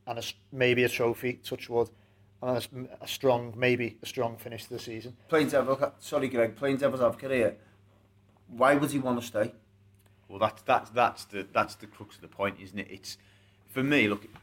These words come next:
Speaker 3: look, every player wants to earn as much money as he can.
Speaker 2: Yeah.
Speaker 3: But from,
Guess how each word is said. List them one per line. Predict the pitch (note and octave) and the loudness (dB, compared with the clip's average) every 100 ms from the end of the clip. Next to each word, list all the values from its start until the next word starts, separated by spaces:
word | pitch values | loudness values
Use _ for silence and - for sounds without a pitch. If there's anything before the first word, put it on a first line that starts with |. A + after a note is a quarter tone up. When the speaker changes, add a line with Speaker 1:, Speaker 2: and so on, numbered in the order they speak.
| - | -12
Speaker 3:
look, | C#3 - _ | -12 -12 _
every | D#3 D3 | 2 2
player | D#3 C#3 A2+ | 2 4 4
wants | G#2+ | 0
to | A2 | -4
earn | G2 | -6
as | G2 | -6
much | G2+ - | -16 -14
money | G2 | -14
as | F2 | -14
he | E2+ | -16
can. | - F2 D#2+ | -12 -10 -8
Speaker 2:
Yeah. | A#2+ F2+ - _ - | -10 -12 -18 _ -6
Speaker 3:
But | A2+ - _ | -6 -6 _
from, | - A2+ A#2+ | -20 -12 -12